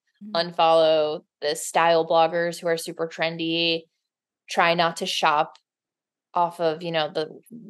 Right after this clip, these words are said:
Speaker 2: the, uh, trendy racks at Zara or Forever twenty-one.
Speaker 1: Mm-hmm.
Speaker 2: Um, and limit your exposure to fashion magazines. Like, you don't need those to be stylish.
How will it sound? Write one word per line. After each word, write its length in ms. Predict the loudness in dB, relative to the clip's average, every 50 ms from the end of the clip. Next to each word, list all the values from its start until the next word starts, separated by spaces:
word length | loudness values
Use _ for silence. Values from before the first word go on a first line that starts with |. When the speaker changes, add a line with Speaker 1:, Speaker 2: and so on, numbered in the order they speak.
| -14 -6
Speaker 2:
the, 300 | -4 -2 -2 -2 -2 -4
uh, 140 | -6 -6 -6
trendy 360 | -6 -6 -6 -6 -4 -4 0
racks 420 | 2 4 4 4 4 2 -2 -6
at 140 | -6 -6 -2 0
Zara 760 | 2 2 4 4 4 6 6 6 6 6 4 4 2 -2 -10 _ _ _ -8
or 180 | -4 -4 -4 -4
Forever 260 | -2 -4 -4 -2 -4
twenty-one. 1000 | -6 -6 -4 -4 -2 0 0 0 0 0 -2 -2 -2 -2 0 -2 -2 -4 -6 -8
Speaker 1:
Mm-hmm. 280 | -10 -12 -12 -14 -14 -16 -20 _ _ _
Speaker 2:
Um, 840 | 2 2 4 4 4 4 4 4 4 2 -2 -8 -12 -12 -14 -16 -20 _ _ _ _ _ _ -2
and 420 | 2 4 4 4 4 2 0 -4
limit 360 | -6 -4 -4 -2 0 0 -2 0
your 160 | 0 0 0
exposure 800 | -2 -4 -6 -2 0 0 0 0 0 0 2 2 2 2 0 -4 -6
to 100 | -8 -6
fashion 400 | -4 0 0 0 0 -2 -6 -6
magazines. 440 | -6 -6 -6 -8 -10 -14 -14 -6 -4
Like, 140 | -4 -2 -2
you 60 | -2 -2
don't 260 | -2 -2 -4 -6 -12 _ _ -14
need 400 | -12 -10 -8 -6 -6 -8 -2 2
those 480 | 2 2 2 0 -2 -6 -8 -10 -10 -8
to 120 | -8 -10
be 280 | -8 -8 -10 -12 -12 -14 _
stylish. 800 | -10 -4 -2 0 0 0 -2 -4 -10 -10 -10 -10 -10 -10 -12